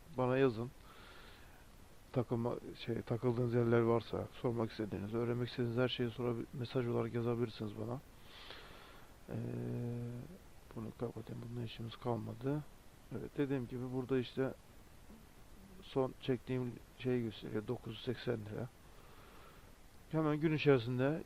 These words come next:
o, o gün işte hani gece çekmiştim ben çekim parasını. Şurada görüldüğü gibi bir buçukta. Hemen bu sabah, bu akşam öğlende hemen hesabıma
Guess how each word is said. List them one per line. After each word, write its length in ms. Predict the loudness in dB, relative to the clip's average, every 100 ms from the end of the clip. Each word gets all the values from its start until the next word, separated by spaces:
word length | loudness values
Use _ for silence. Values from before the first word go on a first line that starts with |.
| 2
o, 240 | 4 4 4
o 120 | 4 4
gün 180 | 2
işte 200 | 0 2
hani 260 | 4 6 2 0 2
gece 380 | 4 8 8 6 -4
çekmiştim 520 | -4 -4 -4 -4 -2
ben 120 | -2 -2
çekim 340 | -2 -2 0
parasını. 520 | 0 -2 -2 -2 -2
Şurada 420 | -4 -4 0 0 -2 -2
görüldüğü 360 | 0 4 4
gibi 320 | 2 0 0 0 -4 -4
bir 160 | -2 0
buçukta. 480 | -4 -4 6 6 6 -4 -18 -4 4
Hemen 400 | 6 6 2 2
bu 140 | 2
sabah, 380 | 6 4 6 4 6
bu 100 | 6
akşam 260 | 8 4 4
öğlende 500 | 8 8 6 4 4
hemen 220 | 2 2
hesabıma 560 | 2 4 4 4 2